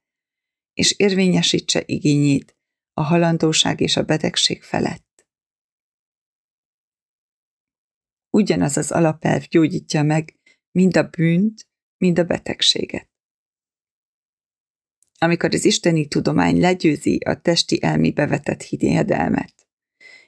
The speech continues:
és az Istenbe vetett hit elpusztít a bűnbe és az anyagi gyógyítási módszerekbe vetett minden hiedelmet,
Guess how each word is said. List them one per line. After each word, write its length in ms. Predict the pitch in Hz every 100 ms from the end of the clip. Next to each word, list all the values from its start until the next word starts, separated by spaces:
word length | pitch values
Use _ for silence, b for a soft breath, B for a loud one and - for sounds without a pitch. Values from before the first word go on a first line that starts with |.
| B
és 140 | -
az 120 | -
Istenbe 500 | - - 190 175 165
vetett 340 | 156 151 139 143
hit 480 | - - - _ _ _ _
elpusztít 840 | - 185 190 170 170 - - -
a 60 | -
bűnbe 480 | - 170 185 175 175
és 200 | - -
az 100 | -
anyagi 420 | - 185 170 -
gyógyítási 680 | 165 160 160 160 156 143 -
módszerekbe 720 | 156 165 - - 160 156 151
vetett 360 | 143 147 - -
minden 380 | 180 208 175 175
hiedelmet, 880 | 160 190 190 160 165 180 208 -